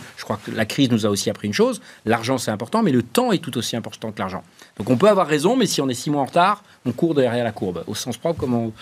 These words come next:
au sens figuré. Donc la vraie question, c'est de se dire, c'est quoi les quelques grands objectifs ? Euh, Philippe parlait de, de la cop vingt-six, il y a quand même quelques sujets,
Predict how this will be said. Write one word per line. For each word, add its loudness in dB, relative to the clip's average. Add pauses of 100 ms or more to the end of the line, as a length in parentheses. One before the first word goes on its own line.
(220)
au -2
sens 0
figuré. 0 (300)
Donc 0
la 6
vraie 4
question, 2
c'est 2
de -2
se 0
dire, 2
c'est 4
quoi 2
les 2
quelques 2
grands 2
objectifs ? -2
Euh, -6
Philippe -2
parlait 0
de, -2
de -6
la -2
cop -4
vingt-six, 0 (220)
il -2
y -2
a -4
quand 0
même 4
quelques 2
sujets, 0